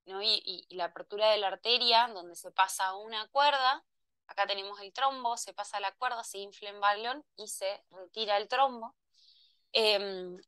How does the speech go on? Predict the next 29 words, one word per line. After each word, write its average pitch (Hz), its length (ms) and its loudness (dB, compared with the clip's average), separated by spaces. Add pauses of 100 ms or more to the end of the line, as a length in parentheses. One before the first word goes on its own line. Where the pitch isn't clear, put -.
y 269 120 2
la 285 140 8
revascularización 233 920 -4
quirúrgica 220 560 -10
ya 185 220 -8
con 190 200 -12
bypass. - 560 -6 (1600)
Lo 220 180 -4
que 220 100 -8
tenemos 262 320 0
que 311 60 -8
tener 269 260 -2
en 285 100 -6
cuenta 285 340 2
con 240 140 -4
respecto 240 420 -10
a 262 80 0
esto 254 220 -10
es - 140 -20
que 233 260 0 (400)
no 285 400 4
hay, 302 380 6 (300)
em, 180 520 -6 (180)
recomendaciones 202 1000 -4
tan 277 300 4
claras 262 640 2 (120)
o 196 140 -6
tan, 214 400 4
eh, 175 460 -10